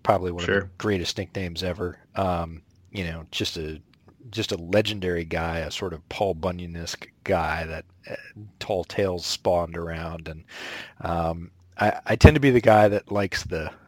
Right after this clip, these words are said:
Speaker 1: the B player, not the A player, and, and Grange was definitely the A player. Um, looked at a guy like Bronco Nagurski, but settled on, settled on another guy that I'd heard about who isn't in the Hall of Fame, uh, as a Bear, as,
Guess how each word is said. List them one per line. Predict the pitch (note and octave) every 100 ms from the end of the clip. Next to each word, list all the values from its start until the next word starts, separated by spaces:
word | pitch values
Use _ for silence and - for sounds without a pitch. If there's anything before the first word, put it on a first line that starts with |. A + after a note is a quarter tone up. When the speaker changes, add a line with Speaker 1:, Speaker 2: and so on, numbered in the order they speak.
| _ -
Speaker 1:
the | F#2+ F#2+
B | F2 A2+ C3
player, | - C#3+ D3+ D#3+
not | C3+ A#2+
the | A2+ G#2
A | G#2+ A2
player, | - C3 C3+ B2
and, | G#2 G#2
and | G2+ F#2+ F#2
Grange | F#2+ F#2 F#2
was | G2+ -
definitely | G2 - F#2+
the | F2 F2
A | E2 F2
player. | - F2+ F2 E2 - - - - -
Um, | E2+ F2 E2 E2 _ -
looked | C3 A#2+
at |
a | A2
guy | G#2+
like | G2+ F#2+
Bronco | G#2 F#2+ G2+
Nagurski, | G2 F2+ G2 - F#2+ F#2+ - _ _ _ _ _ _ -
but | A2 A2 G2+
settled | - C3+ C#3+ D3
on, | B2 A2 G#2 -
settled | G#2+ D3 D#3+
on | D3+
another | A#2 G#2 G2+
guy | F#2 E2+
that | E2+ E2+
I'd | E2+ E2+
heard | - B2+
about | A#2 A2 G2+
who | B2 A#2+ -
isn't | F3+ A3+ G3+ -
in | G2
the | F#2
Hall | E2+ E2
of | D#2
Fame, | - D#2+ D2+ A2 -
uh, | G2+ F2 E2+ D#2+
as | E2+ D#2+
a |
Bear, | D2+ D#2 D#2+ A2+ -
as, | E2+ D#2+ D#2 -